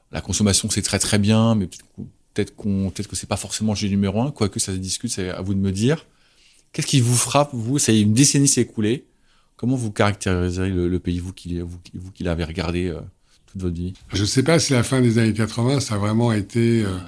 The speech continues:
Speaker 1: voilà.
Speaker 2: quel-, un vrai tournant. D'ailleurs,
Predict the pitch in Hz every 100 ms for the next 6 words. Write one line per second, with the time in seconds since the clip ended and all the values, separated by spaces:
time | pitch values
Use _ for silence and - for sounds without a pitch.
0 | - - - - - 104 98 107 101 101
1 | 101 92 104 107 113 101 113 131 127 113
2 | 120 123 120